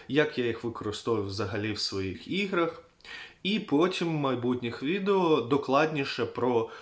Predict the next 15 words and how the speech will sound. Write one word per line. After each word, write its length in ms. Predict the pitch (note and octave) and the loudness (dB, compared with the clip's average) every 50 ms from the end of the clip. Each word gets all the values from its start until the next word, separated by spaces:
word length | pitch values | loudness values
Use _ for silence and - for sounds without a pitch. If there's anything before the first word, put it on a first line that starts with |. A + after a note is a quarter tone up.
| - - - _ - | -18 -20 -16 _ 2
кожну, 920 | C3+ C#3+ D#3 D#3 D#3 - C3+ C3+ C3+ C3 B2+ B2 A#2+ A2+ A2+ G#2+ G#2 - - G2 - | 6 6 6 6 4 2 -2 -4 -2 -2 -2 -2 -2 -2 -2 -2 -4 -6 -8 -12 -6
кожен 460 | - - D3 D3+ D3 - C#3+ C#3 B2 A#2+ - | 2 4 6 6 6 4 0 -2 -4 -4 0
тип 380 | - E3+ E3 C#3 - - - | 2 2 2 2 0 -4 -6
мініатюр, 760 | A#2 A#2 A#2 A2+ A2 A2 G#2 G2+ G2+ - - F3 F#3+ F#3+ F3+ F3+ - - - - - - | -6 -4 -4 -2 -2 0 -2 -2 0 2 2 4 4 4 2 -2 -6 -12 -18 -20 -14 -8
по 120 | - A2+ | -6 -4
типу, 680 | - - C3 B2 B2+ - A2+ A2 G#2+ G2+ G2 F#2+ F#2 F#2 - - - - - _ - | -2 0 0 0 0 -2 -2 0 0 0 0 0 -2 -4 -8 -14 -20 -20 -18 _ -8
е, 520 | G2 F#2+ G2 G2 F#2+ F#2+ F#2 F2+ F#2 F2+ - | -4 -2 0 0 0 0 0 -2 -4 -4 -6
всі 280 | - - - - C3 B2 | -6 -4 -2 0 0 0
свої 340 | B2 - - A2+ G#2+ G#2 | 0 -2 -2 -2 -2 -2
мініатюри 600 | G2+ G2+ G2+ G2+ G#2 G2+ F#2+ - - A#2+ G#2 G#2 | -2 -2 -4 -2 -4 -4 -4 -4 -4 -2 -2 -2
з 100 | F#2+ F2 | -4 -4
гоблінами, 760 | E2+ - - A2 C#3+ D3+ D3 C#3+ C#3+ C#3 C3 B2 A#2 A2+ A2 G2+ | -6 -2 0 2 2 2 2 2 2 2 2 0 0 -2 -2 -4
з 120 | - - | -8 -8
тролями, 760 | - - F#2+ G#2+ A#2 C3+ D3 D3+ C#3 C#3 C3+ A#2 A#2+ A#2+ A2+ | -6 -4 -2 2 4 4 6 6 6 4 2 0 0 0 0
е, 180 | A2 G#2+ G#2+ | 0 -2 -4